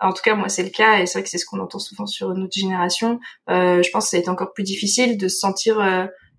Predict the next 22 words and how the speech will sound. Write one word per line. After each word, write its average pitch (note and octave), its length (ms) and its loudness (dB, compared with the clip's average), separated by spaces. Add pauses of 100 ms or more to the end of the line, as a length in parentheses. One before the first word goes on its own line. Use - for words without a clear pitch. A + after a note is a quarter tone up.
légitime A#3 640 2
à F#3+ 260 6
rentrer G3+ 300 2
dans G#3+ 140 2
le G#3 40 0
monde G#3+ 140 -2
du G3 80 -8
travail, G#3+ 460 4
alors F3+ 260 -2
que F3+ 400 -2
notre, F#3 480 -4
euh, F3 280 6
année G3+ 460 2
de, F3+ 420 -2 (440)
où G3 140 -2
on F#3+ 60 2
découvre G#3 340 2
vraiment G3+ 300 4
la F#3 100 6
pratique, F#3 460 -4
elle F3+ 140 -2
est... F3 680 -6